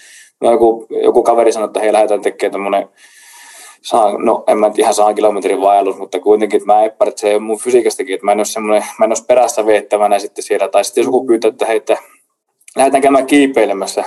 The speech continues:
mikä on mulle semmonen aika, niinku, on muutaman kerran tehnyt, mut sekä, että ei oo, se ei oo siitä kiinni, että mä en varmaan, että mä en ehkä jaksaisi tehdä sitä, että mä, että mä voin tavallaan lähteä sitten sinne.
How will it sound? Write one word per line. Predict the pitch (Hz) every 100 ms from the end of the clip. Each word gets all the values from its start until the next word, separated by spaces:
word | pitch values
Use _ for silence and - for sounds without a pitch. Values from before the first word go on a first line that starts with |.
| -
mikä | 107 107
on | 107
mulle | 110 107
semmonen | 107 107 104 107
aika, | 107 -
niinku, | 95 92 - _ -
on | 107
muutaman | 120 117 113
kerran | 110 107
tehnyt, | 110 107 101
mut | 101 -
sekä, | - - - -
että | - 220 -
ei | 123
oo, | 127 -
se | 131
ei | 135
oo |
siitä | 135 165 151 135
kiinni, | 143 135
että | 117 -
mä | 120
en | 117
varmaan, | 120 127 127
että | - -
mä | 127
en |
ehkä | 123 127
jaksaisi | 131 156 160 - 107 -
tehdä | 98 -
sitä, | - 87
että | 78 87
mä, | 90
että | - _ _ -
mä | 107 113
voin | 120
tavallaan | 120 123 127
lähteä | 135 - - 98
sitten | - - -
sinne. | -